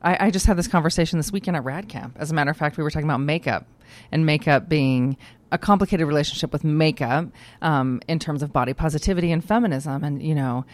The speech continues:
the fact that one of the Rad Campers was saying, like, "I wear makeup and I feel anti-feminist. I feel like I'm not a feminist." And I'm like, "No, I don't really think that's the case." It's more about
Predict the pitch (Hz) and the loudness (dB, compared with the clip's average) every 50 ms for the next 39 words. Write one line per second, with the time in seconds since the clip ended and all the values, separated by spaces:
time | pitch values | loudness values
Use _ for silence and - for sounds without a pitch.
0 | - - - _ _ _ - 156 - - 135 135 - - - 113 80 - - _ | -20 -20 -20 _ _ _ -8 -6 -2 -2 -2 -2 -2 -4 -6 -6 -6 -6 -10 _
1 | - 156 170 165 156 143 139 147 147 139 135 113 - 147 147 143 139 - 151 139 | -2 0 2 2 2 2 2 2 2 2 0 0 -2 -2 -2 -2 -2 -4 -4 -4
2 | - 143 147 147 143 - - 131 127 131 131 139 131 156 160 170 202 202 208 202 | -4 -4 -4 -4 -4 -4 -4 -4 -4 -2 -4 -4 -4 -2 0 2 2 4 4 4
3 | 196 190 190 180 - 175 - 165 156 156 165 - - 165 165 165 180 - - 156 | 4 4 2 2 0 0 2 2 2 0 0 0 2 4 4 4 4 2 0 -2
4 | 156 151 156 - - 170 160 160 165 170 - - - - - - - - 220 262 | -2 -2 -2 0 0 0 0 0 0 -2 -6 -10 -16 -20 -20 -12 -6 -4 -2 -2
5 | 247 160 127 127 - 139 - 151 147 143 - 156 151 151 147 135 135 143 151 - | 0 -2 -2 -4 -6 -6 -4 -4 -4 -2 -2 -2 -2 0 0 0 0 0 -2 -4
6 | - 202 240 233 165 135 127 113 - - - - - - - - - - - - | -6 -6 -6 -6 -6 -6 -6 -8 -10 -14 -18 -20 -20 -20 -20 -20 -20 -20 -14 -8
7 | - 165 165 160 156 151 143 139 - - - 156 151 147 143 147 147 143 143 143 | -4 -4 -2 -2 -2 -2 -4 -4 -6 -10 -8 -4 -4 -2 0 0 2 2 2 2
8 | 147 156 170 180 185 190 185 170 - 185 165 180 160 - - 170 - - 247 247 | 2 2 0 -2 -2 -2 -2 -2 -4 -4 -6 -6 -6 -6 -6 -6 -4 -2 0 0
9 | 240 - - - - - - - - - - _ _ _ _ _ _ _ - 170 | 0 -2 -6 -12 -18 -20 -20 -20 -20 -20 -20 _ _ _ _ _ _ _ -6 -6
10 | 185 - - - - 185 185 175 170 160 165 147 120 - 131 | -6 -4 -8 -6 -2 0 2 2 4 4 2 2 0 -2 -6